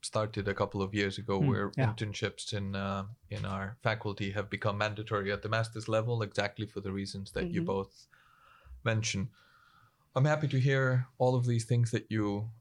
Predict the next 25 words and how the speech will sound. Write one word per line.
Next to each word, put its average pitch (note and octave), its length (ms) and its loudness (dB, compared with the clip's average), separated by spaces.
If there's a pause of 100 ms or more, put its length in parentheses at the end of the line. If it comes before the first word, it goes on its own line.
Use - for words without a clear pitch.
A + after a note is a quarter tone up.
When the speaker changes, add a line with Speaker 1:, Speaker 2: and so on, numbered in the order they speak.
Speaker 1:
uh, - 240 -6
you A#2 180 4
suggest, A#2 640 0
partly A2 360 2
because G2+ 360 0
they G2+ 220 0
become G2+ 720 -4
really G#2 240 -4
good G#2 240 -4
materials G2+ 500 -2
for G2+ 240 -4
future G2+ 420 -4
podcast A2+ 520 0
episodes. A2+ 500 0
Indeed, G2+ 420 -2
uh, G2 320 -2
the G2+ 160 -2
idea G#2 400 0
of G2+ 140 -2
the G2+ 80 -4
connectedness A2 640 -2
between G#2+ 400 -4
academia G2+ 580 -2
and, G2 240 -4
um, F2+ 340 -6